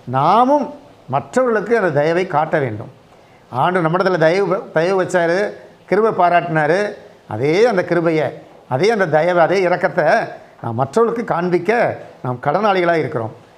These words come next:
அதை செய்யும்போது ஆண்டவர் இன்னும் அதிகமாக நம்மை ஆசீர்வதித்து உயர்த்துவார். ஜெபம் செய்வோம். நல்ல பிதாவே, நன்றியோடு உம்மை ஸ்தோத்திரிக்கிறோம். இந்த போவாஸ், ரூத்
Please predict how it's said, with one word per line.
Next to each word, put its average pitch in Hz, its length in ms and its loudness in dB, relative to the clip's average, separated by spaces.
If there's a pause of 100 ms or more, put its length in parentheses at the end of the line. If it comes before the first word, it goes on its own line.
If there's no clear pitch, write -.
(120)
அதை 120 120 -6
செய்யும்போது 165 680 -2 (680)
ஆண்டவர் 185 340 0
இன்னும் 226 180 0
அதிகமாக 156 560 0 (240)
நம்மை 131 200 -4
ஆசீர்வதித்து 151 720 -2 (260)
உயர்த்துவார். 151 560 -2
ஜெபம் 147 220 0
செய்வோம். 160 500 0 (1700)
நல்ல 175 220 0
பிதாவே, 190 360 2
நன்றியோடு 170 200 0
உம்மை 160 240 -2
ஸ்தோத்திரிக்கிறோம். 170 500 0 (1160)
இந்த 123 240 -4
போவாஸ், 175 460 2
ரூத் 165 240 -2